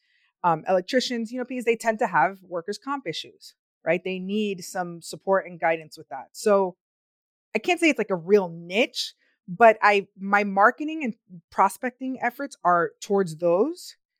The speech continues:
And then anything that comes in from, like, my networking or just, you know, referrals or anything like that, what I've done is kinda created a threshold for myself because I don't wanna, I don't need a five hundred dollar bop, right? Like,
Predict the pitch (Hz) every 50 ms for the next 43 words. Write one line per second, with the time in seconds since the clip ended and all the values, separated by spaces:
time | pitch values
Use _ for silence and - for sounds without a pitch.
0 | _ _ _ _ _ _ _ _ - 220 220 214 214 220 202 202 196 190 180 _
1 | _ _ _ - 247 302 349 392 339 330 339 320 277 240 - - 226 202 190 220
2 | 226 226 220 - 196 180 170 165 160 160 180 170 175 214 262 285 262 233 247 240
3 | 240 240 - 226 214 196 170 160 160 - 180 175 - - - 185 175 165 156 156
4 | 175 170 - - 220 226 226 226 226 226 220 214 214 214 233 220 208 202 - 220
5 | 214 220 233 - _ _ _ _ _ _ _ _ - - 208 240 254 262 269 226
6 | 190 - 202 190 190 208 240 294 311 - 214 214 - - 240 226 226 220 _ -
7 | 190 185 185 185 170 170 - _ - 170 151 - - - 147 131 110 117 139 _
8 | _ _ - 170 160 147 139 - - 139 120 104 - _ - _ _ _ _ _
9 | _ _ _ _ _ - 214 214 202 214 220 240 233 185 220 220 214 208 202 202
10 | 196 185 - - 208 226 208 202 208 208 190 180 - - 190 175 170 165 185 170
11 | 165 160 160 151 147 143 143 151 139 131 - - _ _ _ _ _ _ _ -
12 | 147 147 151 165 170 - _ 165 160 156 156 156